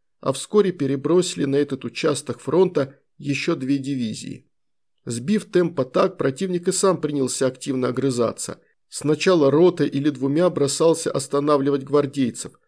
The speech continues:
завязывая встречные бои. Потом стал переходить в наступление уже полками.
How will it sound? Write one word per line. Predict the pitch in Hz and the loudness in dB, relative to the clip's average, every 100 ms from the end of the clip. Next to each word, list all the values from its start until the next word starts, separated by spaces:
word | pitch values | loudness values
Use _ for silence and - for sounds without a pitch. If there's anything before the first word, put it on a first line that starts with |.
| _ _ | _ _
завязывая | 127 135 160 156 143 139 143 | 2 6 6 6 4 2 2
встречные | - 147 143 135 131 131 | 0 -2 -2 -2 -4 -2
бои. | 123 123 104 - _ _ _ _ - | 2 2 0 -10 _ _ _ _ -4
Потом | 139 214 202 | 4 4 4
стал | - 170 170 | 2 2 4
переходить | 143 131 - 139 175 | 0 0 -2 -4 -6
в | 147 | -4
наступление | 135 - 131 135 156 156 139 | -6 -4 -6 -2 0 0 0
уже | 123 139 | 0 0
полками. | 135 131 131 110 104 - | 0 0 -2 -6 -6 -10